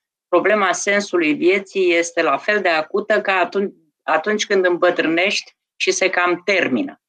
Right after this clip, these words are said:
Adică ai momentele acelea de intensitate enormă sau ca într-o depresie foarte gravă.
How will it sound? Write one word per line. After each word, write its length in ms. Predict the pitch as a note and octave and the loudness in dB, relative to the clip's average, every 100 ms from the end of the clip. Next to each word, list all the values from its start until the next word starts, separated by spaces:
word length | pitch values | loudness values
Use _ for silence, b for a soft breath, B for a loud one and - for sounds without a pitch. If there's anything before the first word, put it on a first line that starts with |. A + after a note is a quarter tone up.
| _ _ | _ _
Adică 220 | D3+ D3 | -10 -2
ai 640 | E3+ F#3+ F#3 F3+ E3+ D#3+ _ _ _ _ | 0 2 2 4 4 0 _ _ _ _
momentele 500 | - F3+ G3+ G3+ E3+ | -2 2 0 0 0
acelea 340 | D#3 D3+ F#3 E3+ | 0 0 0 0
de 120 | E3 | 0
intensitate 880 | D#3+ D#3 E3+ E3 C#3+ F#3+ G3 F#3+ - | -2 -2 -4 -4 -6 -4 -2 -2 -2
enormă 720 | - F3+ F3+ G#3+ G3+ E3 C#3+ E3+ | 0 0 2 2 2 2 2 0
sau 280 | G3 B3 D4 | 0 -2 -2
ca 120 | D4 | 0
într-o 280 | C4 A#3+ G#3+ | 0 0 0
depresie 520 | F#3 - F#3+ F#3+ E3+ | 0 -2 -4 -2 -2
foarte 340 | E3+ E3 D3 | 0 -2 -2
gravă. 380 | C#3 C3+ A2+ - | -2 0 -2 -6